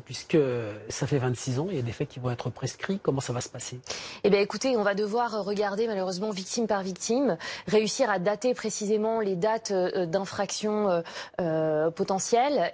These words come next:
Speaker 2: et, euh, en fonction de ces dates, nous allons devoir regarder, euh, les lois de procédure particulière relatives à la prescription, euh, qui s'appliquaient à ce moment-là. C'est tout un, un processus,
Speaker 1: Alors,
Speaker 2: euh,
Speaker 1: c'était dix ans, ça a été dix ans, c'est passé à vingt ans la prescription en matière
Speaker 2: Voilà.
Speaker 1: criminelle.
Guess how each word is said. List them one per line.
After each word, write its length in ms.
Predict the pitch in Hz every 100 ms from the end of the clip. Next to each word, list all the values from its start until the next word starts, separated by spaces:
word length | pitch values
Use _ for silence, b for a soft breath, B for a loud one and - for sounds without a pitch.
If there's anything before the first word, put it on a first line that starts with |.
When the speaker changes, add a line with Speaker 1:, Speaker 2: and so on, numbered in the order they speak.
| -
Speaker 2:
et, 320 | 240 247 226
euh, 120 | 196 180
en 140 | 214 220
fonction 800 | - 247 - - 262 254 202 190
de 140 | 175
ces 220 | 190 202
dates, 400 | 180 190 277 - 165 B B B
nous 160 | 196 208
allons 180 | 196 220
devoir 400 | 220 208 220 185
regarder, 680 | 208 202 202 196 240 285 247
euh, 340 | 185 175 180 202
les 100 | 220
lois 300 | 226 240 233
de 140 | 196
procédure 340 | 185 185 208 208
particulière 840 | 208 - 202 214 214 226 196 190
relatives 400 | 196 202 202 202
à 60 |
la 100 | 180
prescription, 720 | 175 190 - 185 - 226 254 339 B B B
euh, 120 | 190 185
qui 180 | -
s'appliquaient 420 | 240 226 - 220 262
à 80 |
ce 140 | 247 226
moment-là. 340 | 214 202 165
C'est 460 | 170 - 196 190 185
tout 140 | - 233
un, 120 | 233 202 190
un 60 | 202
processus, 680 | - 214 226 - 240 220
Speaker 1:
Alors, 120 | 220 190
Speaker 2:
euh, 60 |
Speaker 1:
c'était 160 | 190 156
dix 260 | 151 160
ans, 200 | 180 220 254
ça 180 | -
a 20 | 151
été 200 | 139 151
dix 240 | 151 156
ans, 80 | 175
c'est 160 | -
passé 240 | 123 131 147
à 80 | 135
vingt 280 | 131 151
ans 80 | 226
la 120 | 208
prescription 640 | 151 - - 143 - 202 202
en 20 |
matière 240 | 127 123
Speaker 2:
Voilà. 420 | 208 240 226 202 190
Speaker 1:
criminelle. 360 | - 202 196